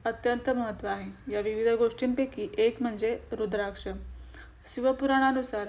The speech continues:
शिवाच्या डोळ्यातील अश्रूंचे काही थेंब पृथ्वीवर पडले आणि त्यातून रुद्राक्षाची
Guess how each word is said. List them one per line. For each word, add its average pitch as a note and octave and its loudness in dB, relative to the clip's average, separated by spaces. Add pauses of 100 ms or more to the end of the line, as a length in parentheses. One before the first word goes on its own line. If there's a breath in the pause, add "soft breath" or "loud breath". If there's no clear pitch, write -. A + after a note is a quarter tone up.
(120)
शिवाच्या A3+ 0
डोळ्यातील A3+ 0 (280 loud breath)
अश्रूंचे A#3+ -2
काही A3+ -2
थेंब A3+ -8
पृथ्वीवर A3 -2
पडले G#3 -4 (300)
आणि G#3+ -4
त्यातून A3+ -2
रुद्राक्षाची G#3+ -2